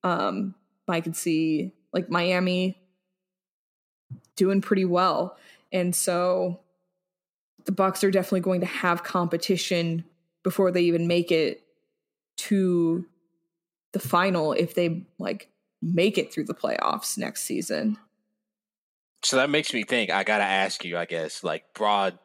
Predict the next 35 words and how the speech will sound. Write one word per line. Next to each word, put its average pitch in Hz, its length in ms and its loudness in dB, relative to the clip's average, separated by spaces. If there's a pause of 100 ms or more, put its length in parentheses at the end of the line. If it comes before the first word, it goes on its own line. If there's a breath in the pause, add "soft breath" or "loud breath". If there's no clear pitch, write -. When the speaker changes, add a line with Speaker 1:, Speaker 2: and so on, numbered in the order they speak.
(180)
Speaker 2:
long-term, 95 640 -4
not 110 180 -2
long-term, 90 420 -6
but 82 120 -6
I 85 100 -4
guess, 90 260 -6
like, 87 140 -4
twenty 98 300 -10
twenty-one, 92 460 -8
twenty 90 260 -10
twenty-two, 87 640 -10 (880)
you 101 80 -10
got 104 220 0
Jamal 107 340 0
back. 101 560 -2 (880)
You 92 100 -10
know, 90 200 -4
you, 85 680 -12
you're, 82 540 -14 (300)
you're 90 200 -12
hoping 104 380 -4
Monte 101 440 -2
takes 101 300 -8
that 101 180 -4
next 98 300 -6
l-, 101 200 -4
like, 95 300 -6
leap 98 380 -10
to 95 120 -10
be, 90 200 -8
like, 90 240 -4
one 95 160 0
of 90 60 -6
the 90 80 -6
best - 500 -2